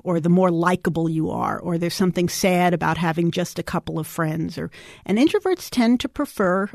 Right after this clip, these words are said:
a f-, couple of few good friendships, and I have, you know, core group and then a lot of acquaintances. Um,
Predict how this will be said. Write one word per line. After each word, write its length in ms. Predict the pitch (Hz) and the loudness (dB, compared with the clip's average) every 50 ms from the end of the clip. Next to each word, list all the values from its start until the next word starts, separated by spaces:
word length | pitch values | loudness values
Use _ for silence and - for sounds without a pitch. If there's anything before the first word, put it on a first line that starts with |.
| - | -6
a 40 | - | -6
f-, 240 | 190 - - - _ _ | -6 -6 -8 -14 _ _
couple 380 | - - 185 180 - - 254 285 | -8 -6 -6 -4 -2 -2 -2 -2
of 80 | 302 | -2
few 320 | - - - 240 240 240 233 | -2 -2 0 2 2 2 2
good 260 | 214 226 214 220 220 | 4 4 4 4 2
friendships, 880 | - - 196 170 160 156 156 - - 170 160 175 - - - - - - _ | -2 -2 0 0 0 0 -2 -2 -4 -4 -4 -4 -6 -12 -14 -16 -16 -8 _
and 460 | 185 180 180 175 175 175 170 175 175 - | -2 0 0 2 2 2 0 0 -2 0
I 220 | - 180 180 180 | 0 0 2 2
have, 320 | 185 190 185 175 165 - - - - - - - - | 0 0 0 0 -2 -4 -8 -16 -20 -20 -20 -20 -8
you 80 | - 175 | -4 -2
know, 140 | 165 170 160 | -2 -2 -2
core 340 | - - - 220 214 233 233 | -2 2 4 4 4 4 2
group 320 | - - 196 196 202 - - | 0 2 2 2 2 2 0
and 100 | 180 165 | 0 0
then 100 | 180 180 | 2 2
a 60 | 180 | 2
lot 160 | 180 185 196 190 | 2 0 0 0
of 80 | 185 | -2
acquaintances. 920 | 208 202 - - - 240 - - 170 175 - - - - - - 165 - - - - - - - - - - - - | -4 -6 -6 -4 -4 -4 -2 -2 -4 -4 -4 -4 -6 -6 -6 -10 -12 -16 -20 -20 -20 -20 -20 -20 -20 -20 -20 -20 -8
Um, 520 | - - 175 170 165 165 165 165 160 156 | -4 -2 0 0 0 0 0 -2 -4 -6